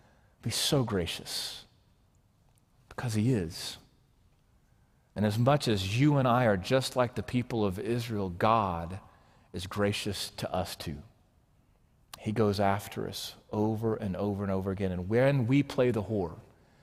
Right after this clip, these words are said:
when we are a faithless bride, he is a faithful bridegroom. And just like the prophet Hosea, he sent his bridegroom to come and to marry a bunch of prostitutes like you and me.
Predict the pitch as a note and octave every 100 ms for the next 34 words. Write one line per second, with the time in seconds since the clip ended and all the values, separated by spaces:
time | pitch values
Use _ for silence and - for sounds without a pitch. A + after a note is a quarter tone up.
0 | _ - _ - A2 A2 D3 E3 A#2 -
1 | G#2+ - - D3 E3 D3+ - C3 F#2+ E2+
2 | - - - G#2+ G#2 F#2 E2 C#2+ - -
3 | - - _ - C3 B2+ G#2 G2 - -
4 | A#2+ C3 - C#3+ C3 C3+ D#3 - F#2+ F#2+
5 | F#2 F#2 F2+ D#2 - - _ _ _ _
6 | _ - F2 B2 - B2 A#2 - - A#2
7 | A#2 G#2 G#2+ F#2+ G#2 G#2 E2 F#2+ - -
8 | _ _ _ _ _ _ _ - G2+ -
9 | - D3+ D3+ C3+ G2+ G#2 A#2+ D3 E3 C#3
10 | G2+ E2 F2+ - - C3+ A#2+ F#2 F#2 G#2+
11 | F#2+ G#2+ B2 D#2+ C2+ - - - - -
12 | F#2 G#2 A2+ - F#2 - G#2 G2 - F#2+
13 | F2 - - D#2 D#2 F2 D#2+ D2 D2 -